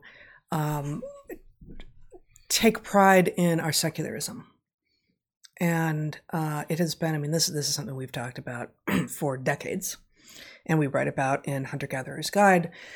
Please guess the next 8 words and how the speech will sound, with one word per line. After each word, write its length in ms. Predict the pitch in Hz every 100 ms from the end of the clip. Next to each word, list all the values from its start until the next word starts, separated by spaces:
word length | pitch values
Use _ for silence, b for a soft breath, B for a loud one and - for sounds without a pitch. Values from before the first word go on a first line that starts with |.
| B B B B
Um, 380 | 180 165 160 156 - -
but, 300 | 180 170 -
you 80 | 175
know, 60 | 165
religion 680 | 175 185 240 208 175 160 - _ _ _ -
has 240 | 156 175
a 40 | 160
purpose, 760 | - 160 - - - - -